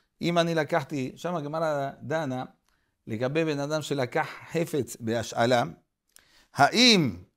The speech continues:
אני יכול לחזור? אני אומר לו, "תשמע, אני צריך, אה, קרדום, אני צריך פטיש, אני עכשיו צריך את זה לשלושים יום, לקחתי את זה". ההוא רוצה לחזור בו.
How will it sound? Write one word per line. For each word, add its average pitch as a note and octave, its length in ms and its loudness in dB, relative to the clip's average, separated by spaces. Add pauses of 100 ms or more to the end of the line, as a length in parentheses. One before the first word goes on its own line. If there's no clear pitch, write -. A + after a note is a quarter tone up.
אני C#3 180 0
יכול D3+ 280 -2
לחזור? B2+ 360 0
אני F#3 120 -2
אומר F3+ 200 2
לו, E3+ 160 2
"תשמע, D#3+ 260 -6
אני D#3 120 -6
צריך, D#3+ 260 -6 (400)
אה, C3 400 -12
קרדום, C3 540 -2
אני B2+ 140 -8
צריך C3 180 -6
פטיש, D#3+ 540 0 (560)
אני F#3+ 460 6
עכשיו F#3 240 4
צריך F#3+ 240 4
את F3+ 100 2
זה F#3 120 4
לשלושים D#3 480 -2
יום, G#2 220 -4 (200)
לקחתי E3+ 400 0
את B2 80 -2
זה". A2 120 -4 (800)
ההוא F3 400 10
רוצה E3+ 200 2
לחזור E3+ 420 2
בו. G2+ 180 -6